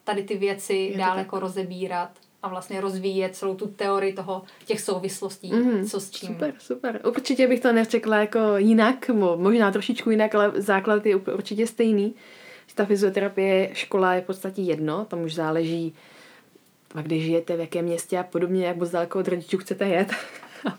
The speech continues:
Speaker 2: podobně. <laughs> Ale potom je to o té vlastní píli, o té vlastní nějaké práci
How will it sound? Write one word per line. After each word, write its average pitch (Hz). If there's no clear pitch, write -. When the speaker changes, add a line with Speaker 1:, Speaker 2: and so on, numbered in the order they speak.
Speaker 2:
podobně. 190
<laughs> -
Ale 202
potom 202
je 208
to 202
o 190
té 208
vlastní 202
píli, 202
o 190
té 202
vlastní 190
nějaké 190
práci 196